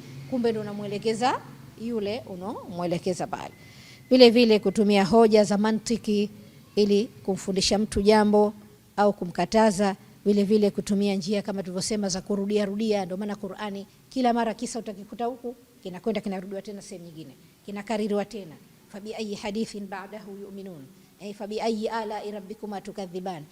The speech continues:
Au nakuta, "A ilahu ma'a Allah? A ilahu ma'a Allah?" Eh, "Fabi ayyi hadithin ba'dahu yu'minun?" "Fabi ayyi hadithin?" Unaikuta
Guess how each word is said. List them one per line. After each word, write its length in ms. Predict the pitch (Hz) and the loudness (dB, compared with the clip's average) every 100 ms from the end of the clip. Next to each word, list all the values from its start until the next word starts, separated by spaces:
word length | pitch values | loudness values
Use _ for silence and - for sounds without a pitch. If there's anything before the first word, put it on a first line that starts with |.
| - _ - | -20 _ -8
Au 140 | 226 | -6
nakuta, 320 | 226 226 226 | -4 -6 -8
"A 100 | 208 | -6
ilahu 380 | 202 220 226 214 | -4 -4 -4 -6
ma'a 220 | 220 214 | -10 -8
Allah? 380 | 214 220 262 277 - - 208 | -10 -8 -6 -6 -12 -16 -14
A 80 | 208 | -8
ilahu 420 | 214 247 226 233 | -2 -2 0 -2
ma'a 200 | 226 220 | -4 -6
Allah?" 380 | 226 240 311 262 - - _ | -8 -6 -8 -10 -18 -20 _
Eh, 140 | 220 226 | -12 -10
"Fabi 260 | 220 226 | -10 -4
ayyi 200 | 269 254 | -2 -2
hadithin 520 | 240 240 285 - 285 | -4 -4 -4 -6 -8
ba'dahu 420 | 240 233 240 247 247 | -6 -6 -6 -6 -6
yu'minun?" 460 | 240 240 269 220 | -6 -6 -6 -8
"Fabi 260 | - 220 262 | -12 -10 -8
ayyi 160 | 285 262 | -6 -6
hadithin?" 420 | 269 269 277 196 | -6 -10 -10 -10
Unaikuta 360 | 202 196 269 | -10 -8 -8